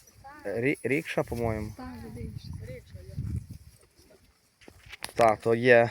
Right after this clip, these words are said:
Speaker 1: Юра лишив собі.
Speaker 2: Це теж
Speaker 1: Файна кобила, ну.
Speaker 2: лошичка така.
Speaker 1: Отакі, друзі, справи. Це є, нагадую, мама лошака. Жеребна по самураю.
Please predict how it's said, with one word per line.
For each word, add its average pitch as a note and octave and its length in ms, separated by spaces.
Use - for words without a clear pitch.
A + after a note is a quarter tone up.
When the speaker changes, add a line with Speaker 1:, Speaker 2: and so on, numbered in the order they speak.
Speaker 1:
Юра A#2+ 240
лишив B2 300
собі. D3 340
Speaker 2:
Це - 60
теж G#3+ 80
Speaker 1:
Файна A#2 320
кобила, G#2 360
ну. A2 260
Speaker 2:
лошичка G#3 520
така. - 160
Speaker 1:
Отакі, C#3+ 440
друзі, C3+ 340
справи. G#2+ 380
Це C3 180
є, B2 280
нагадую, C3+ 580
мама C#3 340
лошака. D#3+ 520
Жеребна C3+ 640
по B2 100
самураю. D#3 640